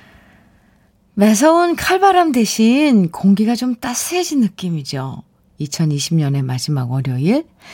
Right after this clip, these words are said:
그래도, 음, 마음 시리지 않게 시작할 수 있도록 날씨가 <laughs> 도와주는 것 같아요. 이번 한 주는,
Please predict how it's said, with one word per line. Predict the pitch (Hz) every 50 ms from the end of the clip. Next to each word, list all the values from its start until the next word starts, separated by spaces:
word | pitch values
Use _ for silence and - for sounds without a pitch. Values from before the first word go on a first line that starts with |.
| - - - _
그래도, | - 220 226 202 214 214 226 226 - - - - _ _ _ _ _ _ -
음, | - 139 139 139 139 143 147 - - _
마음 | _ 151 143 143 156 156
시리지 | 151 - - 262 269 214 - 214
않게 | 147 135 135 - - 214 220 202
시작할 | 170 - - - 254 240 - 202
수 | 175 - - 156
있도록 | 139 - 143 131 143 180 220 - _ _ _ _ _ _
날씨가 | - 143 143 143 - - - - - 165 135 160 170
<laughs> | -
도와주는 | - 175 156 165 180 - 180 165 143 131
것 | - 90
같아요. | 71 65 - - 135 127 - - 127 - - _ _ _ - - - - - - - - - _ _
이번 | - 226 240 254 302 330 349
한 | 359 381 359 370
주는, | 359 359 381 381 381 370 392 415 392 294 202 -